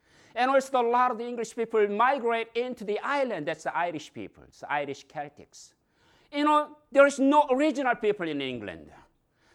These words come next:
Because when I was in, in England, you know, my professor in history, he wrote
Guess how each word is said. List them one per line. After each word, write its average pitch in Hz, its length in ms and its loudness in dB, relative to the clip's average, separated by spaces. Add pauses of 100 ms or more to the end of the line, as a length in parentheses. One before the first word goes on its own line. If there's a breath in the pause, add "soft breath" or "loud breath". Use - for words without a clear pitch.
(100)
Because 202 240 -2
when 185 160 0
I 190 160 6
was 180 320 0
in, 151 140 -6
in 151 80 -6
England, 139 420 -4
you 135 60 -4
know, 131 80 -6
my 131 180 2
professor 151 540 -8
in 120 160 -10
history, 120 500 -10
he 123 140 -8
wrote 127 260 -8